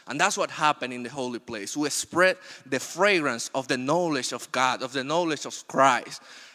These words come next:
And that's, that's, that's a blessing. And now, today, we want to talk about the Holy of Holies.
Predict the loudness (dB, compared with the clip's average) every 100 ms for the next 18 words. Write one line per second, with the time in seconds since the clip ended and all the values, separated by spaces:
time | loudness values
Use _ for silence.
0 | 0 2 2 2 2 0 -6 2 4 4
1 | 0 -2 2 2 0 0 0 0 -4 -12
2 | -14 -18 _ _ _ _ _ -20 -20 -20
3 | _ -8 -4 4 6 8 6 4 -2 -16
4 | -16 -8 -2 4 6 4 2 -4 -14 -18
5 | -20 -20 _ _ -2 2 2 0 0 0
6 | 0 0 -2 -2 -4 0 0 0 -4 -6
7 | -10 -12 -10 -12 -14 -16 -16 -16